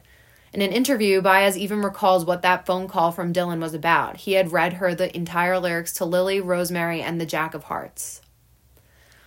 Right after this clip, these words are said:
On the album Diamonds and Rust, Joan Baez recorded and wrote a piece that was a duet with Joni Mitchell.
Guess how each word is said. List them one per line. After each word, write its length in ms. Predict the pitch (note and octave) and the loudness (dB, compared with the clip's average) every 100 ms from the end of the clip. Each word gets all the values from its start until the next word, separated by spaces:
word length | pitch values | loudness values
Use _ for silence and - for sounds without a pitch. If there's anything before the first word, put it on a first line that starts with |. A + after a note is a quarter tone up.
| _ | _
On 160 | - A#3+ | 2 6
the 120 | C#4 | 6
album 380 | G#3 F#3+ F#3 F3+ | 6 4 2 2
Diamonds 380 | F3+ E3+ E3+ E3+ | 2 2 0 -2
and 120 | D#3+ | -2
Rust, 460 | D#3 D#3 E3 - - | -2 -2 -4 -10 -2
Joan 240 | G3 G3+ | -2 4
Baez 400 | F#3+ F#3 F3+ F3+ | 6 6 4 0
recorded 480 | F3+ - F#3+ G3+ A3 | -4 2 4 4 2
and 160 | G3+ | 2
wrote 160 | F#3 F3+ | 2 0
a 40 | |
piece 360 | F#3 - F3 E3+ | -4 -4 -4 -2
that 160 | F3 D#3+ | -4 -4
was 140 | E3+ | -4
a 60 | D#3+ | -4
duet 420 | F3 F3 D#3+ D#3 | -2 0 0 -2
with 120 | F3 | -4
Joni 280 | E3 D#3 D#3+ | -4 -4 -6
Mitchell. 480 | E3+ E3+ A#2+ E3+ | -6 -6 -8 -10